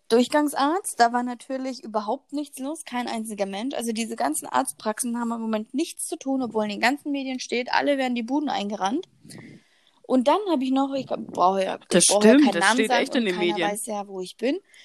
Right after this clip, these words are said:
Speaker 1: Ähm, dann hab ich noch meinen Durchgangsarzt gefragt, was er denn im Moment von dem ganzen Theater hält. Dann hat er gesagt, „Ganz
Speaker 2: Mhm.
Speaker 1: ehrlich,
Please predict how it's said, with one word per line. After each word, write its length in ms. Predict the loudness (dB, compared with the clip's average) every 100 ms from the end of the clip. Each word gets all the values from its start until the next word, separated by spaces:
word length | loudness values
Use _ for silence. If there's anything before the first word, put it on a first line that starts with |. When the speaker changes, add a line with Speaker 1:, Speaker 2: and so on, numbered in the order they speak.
| _ _
Speaker 1:
Ähm, 600 | 2 4 4 0 -4 -6 -10 _ _
dann 180 | -6 -4
hab 80 |
ich 100 | -2
noch 140 | -4 -4
meinen 200 | -4 -2
Durchgangsarzt 760 | -2 -2 -4 -4 -6 -6 -6
gefragt, 440 | -12 -8 -4 -4 -6
was 120 | -2
er 160 | 2 2
denn 100 | 2
im 80 |
Moment 300 | -2 -4 -6
von 160 | -6 -6
dem 140 | -4
ganzen 340 | -2 -2 0 -2
Theater 420 | 2 2 2 -2
hält. 380 | 2 4 4 2 -10 -20 2
Dann 100 | 4
hat 80 | 6
er 40 |
gesagt, 380 | 6 4 4 _
„Ganz 220 | -2 -2
Speaker 2:
Mhm. 80 | 0
Speaker 1:
ehrlich, 500 | 2 2 0 -6 -12